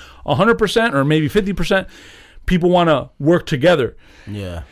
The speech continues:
Speaker 1: And so I think what I learned was, like, I think I'm, I'm ready to, to, to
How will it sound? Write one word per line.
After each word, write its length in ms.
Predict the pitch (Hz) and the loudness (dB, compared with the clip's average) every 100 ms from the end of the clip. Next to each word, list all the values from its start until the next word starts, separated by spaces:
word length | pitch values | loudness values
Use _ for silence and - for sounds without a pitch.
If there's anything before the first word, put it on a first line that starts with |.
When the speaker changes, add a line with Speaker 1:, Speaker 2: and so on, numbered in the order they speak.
| - - - _ | -20 -20 -20 _
Speaker 1:
And 180 | 170 170 | 0 0
so 440 | - 165 139 123 - _ _ _ _ _ _ _ _ - | 2 4 4 2 -6 _ _ _ _ _ _ _ _ -2
I 120 | 139 | 0
think 260 | 170 156 | 2 0
what 180 | 151 147 | 0 4
I 120 | 143 | 4
learned 300 | 131 151 165 | 4 4 2
was, 300 | 147 131 117 | 4 2 2
like, 400 | 120 117 113 - - - - - - - - | 0 0 -2 -8 -20 -20 -20 -20 -20 -20 -6
I 100 | 139 | -4
think 240 | 135 165 156 | 0 0 2
I'm, 240 | 139 135 - - - - - | 0 0 -10 -20 -20 -20 -2
I'm 220 | 143 151 | 0 2
ready 460 | 135 151 175 196 - - | 4 4 4 0 -10 -18
to, 200 | - 156 | -4 -4
to, 400 | 123 143 120 120 - - | -2 -2 -2 -4 -10 -14
to 560 | - 139 120 113 110 | -4 -2 0 0 -4